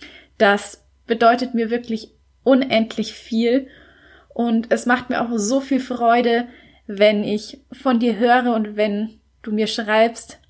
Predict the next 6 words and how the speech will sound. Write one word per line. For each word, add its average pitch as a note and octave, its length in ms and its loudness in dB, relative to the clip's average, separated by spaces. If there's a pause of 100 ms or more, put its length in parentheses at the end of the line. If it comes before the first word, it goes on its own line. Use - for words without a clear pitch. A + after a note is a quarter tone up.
dass G3+ 240 0
dir G#3 320 4
der G#3+ 160 0
Podcast B3+ 540 -4
weitergeholfen F#3 840 0
hat. E3 280 -4